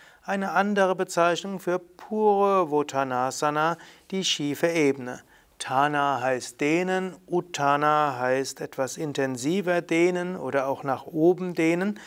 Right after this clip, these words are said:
Und Purva Tanasana ist also eine andere Bezeichnung für Purva Uttanasana und damit von Purvottanasana. Angelina zeigt, wie es geht. Ausgangsposition,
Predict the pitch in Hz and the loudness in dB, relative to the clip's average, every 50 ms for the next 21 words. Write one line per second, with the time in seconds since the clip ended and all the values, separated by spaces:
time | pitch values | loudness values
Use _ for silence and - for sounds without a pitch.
0 | - - - - - - - - 220 226 214 220 - - 185 180 180 180 190 180 | -20 -20 -20 -20 -20 -12 -2 0 0 0 0 -4 -4 2 4 4 6 6 4 4
1 | 180 180 180 185 180 180 - 135 131 127 123 127 135 147 147 - - 156 151 156 | 4 4 2 2 0 -4 -4 -4 -4 -2 0 2 2 2 0 0 0 0 0 2
2 | 156 156 156 156 - - - - - - _ - - 143 - - 147 131 123 156 | 0 0 0 -2 -4 -12 -20 -20 -20 -20 _ -8 -6 -6 -4 -2 -4 -2 0 0
3 | 160 170 165 151 139 131 135 139 123 139 139 - 147 143 - - 147 147 151 147 | 0 0 0 -2 -2 0 0 0 2 0 0 -2 -2 -4 0 2 2 2 2 0
4 | - 170 160 - - 175 - - - 185 175 170 160 160 165 160 147 151 139 135 | -4 -6 -8 -4 -6 -6 -6 -6 0 2 2 4 4 4 2 2 4 2 2 2
5 | - - _ - 202 202 202 - 175 175 175 175 170 170 170 160 - - 175 175 | -2 -6 _ -6 -6 -6 -2 0 0 0 2 2 0 0 0 0 -2 -4 -2 -2
6 | 180 175 147 139 135 139 139 - - 170 170 - - - - 135 135 135 143 143 | 0 0 2 0 0 0 -4 -6 -6 -6 -6 -8 -12 -6 0 0 2 2 2 0
7 | 139 160 170 175 175 - 160 160 151 143 139 123 117 110 - 127 117 113 120 120 | 0 0 0 0 0 0 -2 0 0 0 -2 -2 -2 -2 -4 -6 -6 -6 -10 -14
8 | 117 - _ - - - - - - - - - - - - - - - - - | -14 -16 _ -20 -20 -20 -20 -20 -20 -20 -20 -20 -20 -20 -20 -20 -20 -20 -20 -20
9 | - - - - - - - - - 208 208 202 202 196 196 208 226 233 220 208 | -20 -20 -20 -20 -20 -12 0 4 4 4 4 4 0 0 0 0 2 2 4 4
10 | 196 202 214 220 214 - - - - - - 127 131 135 127 - - - - 170 | 4 4 2 0 -2 -6 -16 -20 -16 -8 -6 -4 -4 -4 -4 -6 -12 -8 -6 -4
11 | 175 - - - 135 110 107 - - - _ _ - - - - - - - _ | -4 -4 -4 -2 -2 -4 -4 -8 -14 -20 _ _ -20 -20 -20 -20 -20 -20 -20 _
12 | _ _ - - - _ _ _ - - - _ _ - - - - 147 139 127 | _ _ -20 -20 -20 _ _ _ -20 -20 -20 _ _ -20 -8 2 4 4 4 4
13 | - - 156 151 160 165 - - - 175 175 160 175 170 170 - - 180 185 196 | 0 -2 -2 -2 -2 -2 -6 0 2 2 2 2 0 -6 -6 -2 -2 0 0 0
14 | 208 214 202 | -2 -6 -8